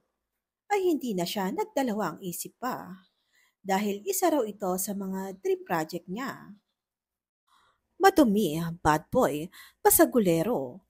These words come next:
Ang nagustuhan ko kasi rito, noong pinresent niya sa akin, 'Madumi ka rito,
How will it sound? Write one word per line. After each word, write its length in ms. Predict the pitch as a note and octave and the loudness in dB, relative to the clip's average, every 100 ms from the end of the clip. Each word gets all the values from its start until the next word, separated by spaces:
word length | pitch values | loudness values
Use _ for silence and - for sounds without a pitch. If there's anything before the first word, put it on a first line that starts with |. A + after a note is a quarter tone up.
| _ _ - | _ _ -6
Ang 160 | G4+ G#4 | -2 0
nagustuhan 640 | E4 D#4 - A#3 G3 F3+ | 2 2 2 0 0 -4
ko 240 | - F#3+ | -2 -2
kasi 240 | - - F#3 | -2 -2 -2
rito, 640 | F3 D#3+ - E3 B2+ F#3+ _ - - - | -2 -4 -4 -4 -4 -12 _ -20 -8 2
noong 300 | D#4 D4 - | 4 4 2
pinresent 640 | G4 F4 D#4+ - A#3 A3 | 4 4 2 2 0 0
niya 240 | A3 D#3+ | 0 2
sa 320 | - G3+ E3 D#3+ | 2 2 2 0
akin, 580 | - C#4 C3 C#3 F#3 - _ _ _ _ | -2 -6 -6 -10 -14 -16 _ _ _ _
'Madumi 380 | F#4+ G4 E4+ C#4+ | -2 2 4 2
ka 140 | - G#3+ | 2 0
rito, 680 | F#3+ D#3+ A3+ E3+ D3 F3+ | 0 -2 0 0 0 -6